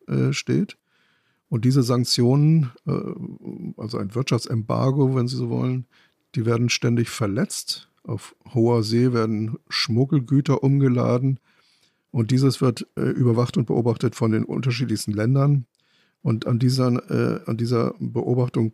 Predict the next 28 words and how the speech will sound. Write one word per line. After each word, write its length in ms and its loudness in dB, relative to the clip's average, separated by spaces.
beteiligt 480 -4
sich 160 -6
jetzt 160 -4
auch 180 -4
zum 160 -4
ersten 280 -4
Mal 60 -2
die 100 -4
Bundesmarine. 760 -6
Also 180 -10
diese 200 -8
Fregatte 420 -6
Bayern 420 -2
wird, 280 -4
ich 80 -20
glaub, 180 -8
drei 220 -4
Wochen 260 0
lang 240 0
sich 240 -8
an 80 -2
dieser 240 -2
Überwachung 600 0
der 220 0
U-N-Sanktionen 800 -2
gegen 240 -2
Nordkorea 680 -2
beteiligen. 640 -12